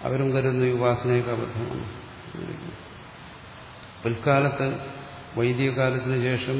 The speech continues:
രൂപപ്പെട്ടു വന്ന ധ്യാനങ്ങളും ധ്യാന സമ്പ്രദായങ്ങൾക്കും എല്ലാ അടിസ്ഥാനം ഈ വേദത്തിൽ പറയുന്ന ഉപാസനയാണ്. മറ്റു തരത്തിലുള്ള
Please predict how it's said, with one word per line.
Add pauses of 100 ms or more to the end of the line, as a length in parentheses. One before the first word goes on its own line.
(120)
രൂപപ്പെട്ടു
വന്ന (800)
ധ്യാനങ്ങളും (1080)
ധ്യാന
സമ്പ്രദായങ്ങൾക്കും
എല്ലാ
അടിസ്ഥാനം (100)
ഈ (200)
വേദത്തിൽ
പറയുന്ന
ഉപാസനയാണ്. (3750)
മറ്റു
തരത്തിലുള്ള